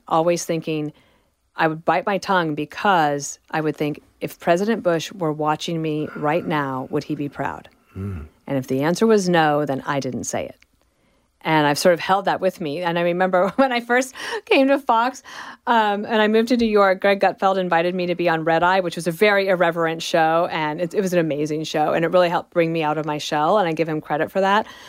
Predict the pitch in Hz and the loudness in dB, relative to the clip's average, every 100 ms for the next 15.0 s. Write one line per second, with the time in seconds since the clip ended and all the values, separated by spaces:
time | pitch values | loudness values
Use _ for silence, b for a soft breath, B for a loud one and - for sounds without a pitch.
0 | B - 196 196 185 190 208 190 180 180 | B 2 4 4 2 2 2 0 0 -2
1 | 180 165 _ - 196 208 226 - 180 202 | 0 -2 _ 0 2 2 -2 -6 0 4
2 | 233 170 165 165 b b b b b _ | 4 4 0 -4 b b b b b _
3 | _ - 190 202 254 247 202 196 - - | _ -2 0 2 0 -2 -4 -4 -12 -10
4 | 202 190 - 190 175 - 254 277 139 110 | -4 -2 0 0 -2 -2 2 4 2 -2
5 | 190 233 - 202 - 240 185 180 175 - | -2 -2 0 -2 0 0 2 0 -6 -2
6 | 180 170 165 175 - - 180 170 - - | 0 0 -2 -8 -12 -6 -2 -2 -2 -4
7 | 202 185 175 165 165 - - 302 185 170 | 0 2 2 2 0 -4 -2 0 0 -2
8 | - 175 165 b b - 196 254 254 196 | -2 -2 -2 b b 0 4 4 4 2
9 | 170 180 - 165 165 160 - 165 156 156 | 4 0 2 0 2 0 -4 -6 -4 -4
10 | 160 160 151 151 - 165 160 - 165 165 | -4 -4 -2 -2 -2 -4 -6 -4 -2 0
11 | 156 160 151 151 143 160 156 160 - 165 | -2 0 -2 -2 -4 -2 -2 -2 0 0
12 | 160 156 190 202 247 294 294 - 294 311 | 2 0 2 2 4 2 0 0 0 2
13 | 349 339 311 294 277 285 294 - 392 - | 0 -2 2 2 2 -2 -2 -10 -2 2
14 | 339 403 359 349 - 339 311 294 302 277 | 2 2 0 0 -2 -2 2 2 2 0